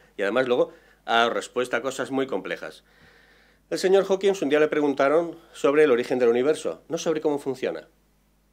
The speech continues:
no sobre co-, qué pasó desde el momento cero, sino qué pasó antes del cero, cómo llegamos al cero.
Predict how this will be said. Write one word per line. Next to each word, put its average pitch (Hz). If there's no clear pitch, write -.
no 160
sobre 160
co-, 165
qué 165
pasó 160
desde 147
el 123
momento 123
cero, -
sino 135
qué -
pasó 160
antes 143
del 127
cero, 131
cómo 147
llegamos 165
al 110
cero. -